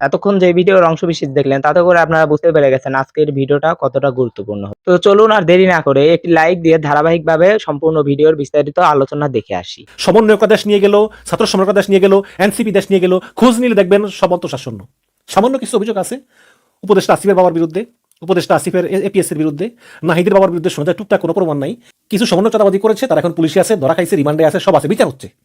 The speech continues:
Speaker 2: এর বাইরে কিছু না, কিন্তু অনবরত এনসিপি, এনসিপি, এনসিপি ইউনুস, ইউনুস করে করে এই সরকারকে যাতে ব্যর্থ করে দেওয়া যায় এবং এ-, এরকম একটা ষড়যন্ত্রের সঙ্গে কিছু বুদ্ধিজীবী, কিছু আমলা, কিছু সেনাবাহিনী অফিসার, কিছু পুলিশ সব সহযুক্ত করে একটা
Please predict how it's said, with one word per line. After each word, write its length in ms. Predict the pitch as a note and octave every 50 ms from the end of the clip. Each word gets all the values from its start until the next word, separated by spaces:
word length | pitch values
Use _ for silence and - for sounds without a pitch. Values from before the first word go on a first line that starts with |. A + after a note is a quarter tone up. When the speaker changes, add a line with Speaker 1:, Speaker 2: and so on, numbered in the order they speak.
| _ _ _ -
Speaker 2:
এর 180 | A3 E4+ F4
বাইরে 200 | C4 C#4 C4 C#4
কিছু 200 | C#4 C4+ - -
না, 60 | B3+ A#3
কিন্তু 140 | A#3 G#3+
অনবরত 300 | A3+ A#3+ G#3+ A3 A3 G#3+
এনসিপি, 380 | B3+ G3+ F#3 F3+ A3 G#3 - A#3
এনসিপি, 280 | F#3 F3 - G3+ G#3 A3+
এনসিপি 260 | F#3+ F3 - G3 A3 G#3
ইউনুস, 320 | G3 G3+ G3+ G#3 F#3+ -
ইউনুস 220 | F#3 G3 A#3 A#3 - - - - -
করে 160 | G#3 A3 A3
করে 260 | G#3+ A3+ G#3+ B3 D4 C#4+ - - - -
এই 140 | G3+ A#3+
সরকারকে 440 | - - - G3 F3 - G#3+ G3+ A#3+
যাতে 160 | F#3 F3+ G3
ব্যর্থ 340 | C#3 G#2 E3 F3 F#3 - -
করে 200 | A3+ G#3 G3+ G3+
দেওয়া 200 | F3+ F#3 F3 E3+
যায় 180 | D3 F3+ G#3 C4+ - - - - -
এবং 260 | F#3+ G3+ G#3 G3 G3+ - -
এ-, 260 | A#3+ B3 B3 A#3+ A#3+
এরকম 240 | - A#3 A#3+ A#3+ A3
একটা 140 | G3 - G3
ষড়যন্ত্রের 480 | - - - C#3+ E3+ A#3+ A3+ A#3 A3+ -
সঙ্গে 340 | - G3+ F#3+ F3+ G#3+ C#4 D4 _ _ _ _ _ _ _ _ _ _ -
কিছু 180 | - F#3 - -
বুদ্ধিজীবী, 720 | C3 A#2+ E3+ F#3 D3 D3+ A3 F#3+ A3+ A#3 G3 A#3 A#3 A#3 - _ _ _ _ -
কিছু 220 | F#3 C#3+ A3 G#3 -
আমলা, 440 | - F#3+ G#3+ G#3 G#3 G#3 G3+ G#3+ B3 B3 _ _ _ _ _ _
কিছু 160 | - C3+ C#3
সেনাবাহিনী 440 | - - D3+ F3+ G3+ G#3+ G#3+ A3 G#3
অফিসার, 320 | F3+ G3 F#3+ - G3+ G3+ A#3 - _ _ -
কিছু 180 | - F3 - A3
পুলিশ 420 | A3+ - F3+ E3+ F3+ A3 A#3 -
সব 120 | - F#3+ F#3+
সহযুক্ত 420 | - - G3+ E3+ C3 G3+ G#3 - G#3+
করে 300 | G3 G#3+ G3+ B3 D#4 E4 _ _ _ _ _ -
একটা 360 | E3+ - - F3+ F#3 C4